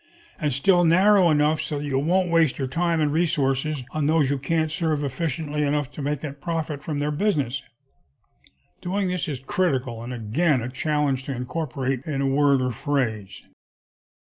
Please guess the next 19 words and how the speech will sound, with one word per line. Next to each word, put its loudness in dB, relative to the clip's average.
This -2
process 0
of -4
setting 0
inner 2
and 2
outer 2
boundaries 2
for -6
both -2
your 0
goods 0
and 2
services -2
and -2
those 2
who 2
use 6
them 0